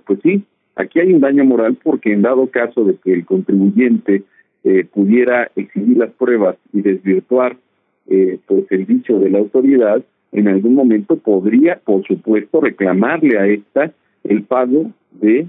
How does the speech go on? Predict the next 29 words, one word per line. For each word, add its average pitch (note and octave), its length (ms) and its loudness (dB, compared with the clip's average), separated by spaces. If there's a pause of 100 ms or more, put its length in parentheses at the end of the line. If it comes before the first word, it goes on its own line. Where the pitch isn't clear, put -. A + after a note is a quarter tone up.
daños A2+ 420 0 (160)
y G2 80 -6
perjuicios. F#2 840 -4 (460)
Y B2 200 2
esto, D#3 460 0
el, F#2 580 2
el F2+ 200 -2
problema A2+ 640 0
verdaderamente G#2+ 920 0
es G#2 140 -4
hasta G#2 240 -6
qué B2 140 -4
punto A#2 380 -2
realmente A2 720 0 (320)
los G#2 160 -2
gobernados G#2 480 0
lo G#2+ 60 -2
han G#2 100 -2
llegado G2+ 320 0
a F#2 60 -4
hacer. C3 360 -2
Hay B2+ 140 -2
que E3 100 -2
reconocer, F3+ 560 -2
como A2+ 220 0
lo A2 80 2
hemos A2+ 160 0
señalado G#2+ 440 0
reiteradamente, G#2 920 -2